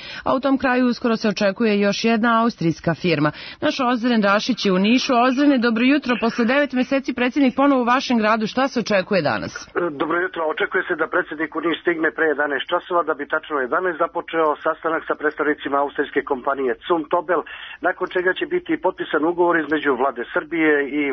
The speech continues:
Speaker 2: ovog investitora koji će u Nišu graditi svoju fabriku na lokaciji Lozni Kalem, nadomak Niške banje, a kamen temeljac za ovu fabriku danas će položiti predsjednik Vučić. Fabrika će se prostirati na četrdeset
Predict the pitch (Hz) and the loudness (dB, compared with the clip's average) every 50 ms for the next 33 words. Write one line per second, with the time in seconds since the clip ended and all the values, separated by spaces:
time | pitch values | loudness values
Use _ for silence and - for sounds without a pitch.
0 | 127 127 - 139 147 147 135 123 120 127 123 143 151 - - 175 - 180 160 170 | -4 -6 -4 -2 -2 -2 -2 -2 -2 -2 -2 -2 -2 -4 -6 -2 -2 0 0 0
1 | - - - - - - - - - 196 202 190 - 185 170 185 185 - - 170 | -2 -6 -14 -18 -18 -18 -12 -4 -2 -2 -2 0 0 2 2 2 0 0 -2 -4
2 | 147 165 175 175 170 165 - - 160 147 131 - 147 139 127 110 - 165 165 165 | -2 -2 -2 -2 -4 -10 -8 -6 -6 -6 -4 -4 -2 -2 -2 -2 -2 -2 -2 -4
3 | 165 165 - - 160 156 147 147 143 143 151 147 - 156 151 - - 139 143 151 | -6 -12 -10 -8 -4 -2 0 0 0 0 0 -2 -2 -4 -4 -4 -4 -2 0 0
4 | 147 139 139 131 - 147 156 160 139 120 110 104 110 120 135 143 131 135 127 127 | 0 0 -4 -2 -2 -2 -2 -2 -2 -4 -6 -8 -6 -4 -4 -4 -4 -4 -6 -6
5 | - - - - - - - - - 135 143 - - 135 113 131 143 175 185 180 | -6 -8 -16 -16 -16 -16 -12 -6 -2 -2 -2 0 -2 -2 -2 0 0 0 0 -2
6 | 160 - - - - - - 127 131 - 170 175 180 175 170 - 175 156 175 170 | -2 -4 -8 -14 -14 -8 -4 -4 -2 0 0 -2 -2 -2 -2 -2 -2 -2 0 0
7 | 175 170 151 165 165 165 156 - 170 160 156 - - 165 139 147 143 147 139 - | 0 -2 0 0 -2 0 0 0 -2 -4 -4 -10 -10 -6 -4 -2 -2 -2 -4 -6
8 | - 127 - 139 143 147 147 135 127 - 139 127 - 131 131 - - 117 120 113 | -8 -6 -2 0 0 0 0 -2 -6 -8 -8 -4 -4 -4 -4 -2 -4 -4 -4 -2
9 | - 143 147 - - 98 - - - - - - - - - 165 160 151 147 - | 0 -2 -2 -2 -4 -10 -12 -14 -12 -12 -12 -12 -10 -4 -4 -2 -2 -2 -2 -2
10 | 151 147 147 135 - 165 - 139 - - 170 165 170 165 - 165 147 147 147 - | -2 -4 -4 -6 -6 -4 -2 -2 -2 0 0 2 2 0 0 0 0 0 -2 -2
11 | 143 120 143 127 127 156 147 - 123 | -4 -6 -6 -2 -2 -2 -4 -4 -10